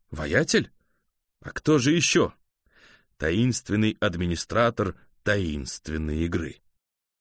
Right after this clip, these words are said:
Они виделись всего однажды, и вот Саша встречает ночь на незнакомой вилле в окружении едва знакомых людей,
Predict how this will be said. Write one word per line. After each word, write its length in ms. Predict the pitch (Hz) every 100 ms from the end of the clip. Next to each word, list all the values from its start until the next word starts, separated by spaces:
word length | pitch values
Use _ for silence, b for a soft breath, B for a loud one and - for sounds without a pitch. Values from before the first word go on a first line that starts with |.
| _ _
Они 240 | 101 170
виделись 420 | 196 180 185 175 -
всего 400 | - 165 151 143
однажды, 640 | 135 135 90 73 - - _
и 100 | -
вот 200 | 92 170
Саша 360 | - 170 170 160
встречает 720 | - 127 117 147 147 143 -
ночь 400 | 107 120 156 -
на 80 | 113
незнакомой 680 | 107 90 107 - 117 113 120
вилле 540 | 123 151 135 95 90 - B
в 60 | 101
окружении 540 | 98 104 123 127 120
едва 380 | 110 98 120 123
знакомых 560 | 110 107 139 131 120
людей, 500 | 131 147 156 143 82